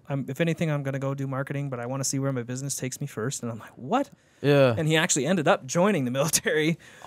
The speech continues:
Speaker 2: Oh, word.
Speaker 1: And,
Speaker 2: <laughs>
Speaker 1: like, he's just doing that on the side hustle.
Speaker 2: Yeah.
Speaker 1: Or he's doing that on his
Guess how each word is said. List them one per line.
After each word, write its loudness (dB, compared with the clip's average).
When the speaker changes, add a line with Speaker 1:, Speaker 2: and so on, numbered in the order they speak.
Speaker 2:
Oh, 2
word. 0
Speaker 1:
And, 4
Speaker 2:
<laughs> -12
Speaker 1:
like, 4
he's 2
just 6
doing 6
that 2
on -2
the 2
side 2
hustle. -2
Speaker 2:
Yeah. -2
Speaker 1:
Or 6
he's 0
doing 2
that -2
on -2
his 0